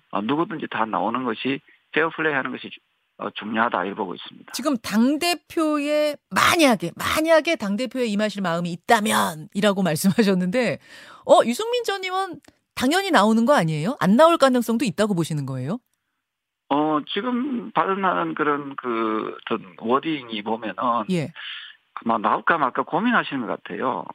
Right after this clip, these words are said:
Speaker 2: 어.
Speaker 1: 예.
Speaker 2: 그러니까 뭐,
Speaker 1: 왜냐하면
Speaker 2: 선언한 건 아니에요. 선언한 건 아닌데, 그래도 나오는 쪽으로 다들 보고 있는 건 아닙니까?
Speaker 1: 본인이 이, 이, 이, 이렇게 룰을 가면은 총선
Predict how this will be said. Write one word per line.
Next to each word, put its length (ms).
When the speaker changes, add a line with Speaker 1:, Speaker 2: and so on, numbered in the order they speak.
Speaker 2:
어. 300
Speaker 1:
예. 320
Speaker 2:
그러니까 160
뭐, 80
Speaker 1:
왜냐하면 20
Speaker 2:
선언한 400
건 140
아니에요. 320
선언한 400
건 100
아닌데, 420
그래도 240
나오는 400
쪽으로 240
다들 220
보고 220
있는 160
건 200
아닙니까? 520
Speaker 1:
본인이 340
이, 360
이, 40
이, 300
이렇게 600
룰을 520
가면은 500
총선 320